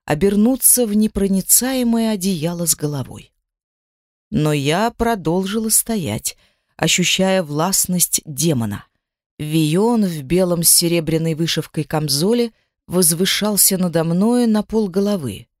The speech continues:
Не такая уж большая разница, но при этом мне казалось, что между нами непреодолимая пропасть. Странное ощущение. Странный мужчина.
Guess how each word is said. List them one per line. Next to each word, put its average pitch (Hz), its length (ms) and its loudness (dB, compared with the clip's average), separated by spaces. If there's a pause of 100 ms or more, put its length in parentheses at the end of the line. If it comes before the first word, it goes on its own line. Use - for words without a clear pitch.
(520)
Не 202 160 4
такая 254 420 0
уж 262 280 -2
большая 214 480 0
разница, 165 640 -2 (360)
но 180 280 2
при 180 220 0
этом 180 440 0
мне 170 220 0
казалось, 185 640 0 (240)
что - 240 0
между 196 400 2
нами 247 420 4
непреодолимая 202 1080 2
пропасть. - 640 -4 (720)
Странное 160 680 0
ощущение. 156 840 -2 (520)
Странный 139 760 0
мужчина. 143 760 -4